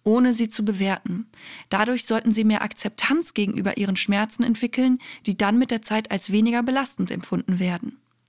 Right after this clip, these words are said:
Dabei müssen die Patienten aber kein Vorwissen über bestimmte religiöse Vorstellungen haben. Auch Menschen, die sich zum Beispiel nicht für den Buddhismus oder Yoga oder sowas interessieren, können durch dieses M B S R-Programm Achtsamkeit lernen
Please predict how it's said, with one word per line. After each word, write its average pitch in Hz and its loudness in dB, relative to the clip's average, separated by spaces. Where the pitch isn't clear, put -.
Dabei 214 2
müssen 226 4
die 240 4
Patienten 214 -2
aber 202 0
kein 196 0
Vorwissen 220 0
über 202 -2
bestimmte 214 0
religiöse 214 0
Vorstellungen 233 0
haben. 214 2
Auch 202 0
Menschen, 208 2
die 202 -2
sich 196 -2
zum - 0
Beispiel 196 0
nicht 226 2
für 233 -2
den 220 4
Buddhismus 233 0
oder 180 -2
Yoga 226 0
oder 214 0
sowas 208 -2
interessieren, 220 0
können 233 2
durch 220 -2
dieses 208 0
M 220 2
B 214 2
S 208 -2
R-Programm 190 -2
Achtsamkeit 214 -2
lernen 214 2